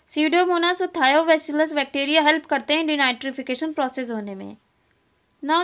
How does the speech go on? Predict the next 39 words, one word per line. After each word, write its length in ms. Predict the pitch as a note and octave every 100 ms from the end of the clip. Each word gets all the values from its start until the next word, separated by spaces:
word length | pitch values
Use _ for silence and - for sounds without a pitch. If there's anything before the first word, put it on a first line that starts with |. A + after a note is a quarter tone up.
| F#4
the 60 | F4+
biological 560 | D#4 C#4 C#4 C4+ F#4 F4
nitrogen 480 | D#4 C#4 C4+ D4+ D#4
fixation। 480 | C4+ - G#3+ A3+ G#3 G3+ _ _ _
Very 320 | B3 D#4 F4+ G4+ F#4
few 140 | F#4+ F#4
living 320 | E4 F4 F#4+ D#4
organism 540 | C#4 C4+ C#4 D#4 F#4 F4+
can 200 | E4 E4+
li-, 100 | D#4 -
utilize 520 | C4+ D4 C#4 C#4 D#4+ F4
the 60 | E4+
nitrogen 560 | D4+ A#3+ C#4 C4+ E4
in 80 | F4 D#4+
form 180 | C#4+ D#4
of 120 | D#4 C#4+
nitrogen 520 | A#3+ B3 C4 B3+ E4 - _ _ _ _ _ _ -
available 420 | C4+ C#4 D4+ E4+ D#4+
abundantly 540 | C#4 C4+ C4+ D4 E4+ F4+
in 100 | D#4+
the 60 | D4 - A#3
air। 180 | A3+ G3+ - _ _ _ _ _ _
कुछ 240 | F#4 G#4 F4+
लिविंग 340 | E4+ E4+ F4
ऑर्गेनिज्म 600 | D#4+ C#4 C#4 C#4 D#4 E4+
नाइट्रोजन 460 | D#4 D4 D4 C#4+ E4
को 100 | F4
यूज 320 | D4 D#4 F4+ F4
करते 260 | C#4 - C4+ C4
हैं 180 | D#4+ -
एन 100 | C#4
टू 140 | C4+ D#4+
की 140 | F4 E4+
फॉर्म 180 | C#4+ C4
में 180 | D4 E4
जो 160 | D4+ D4
कि 220 | E4 F4 -
एयर 220 | C#4 C#4
में 300 | D4 E4 G4+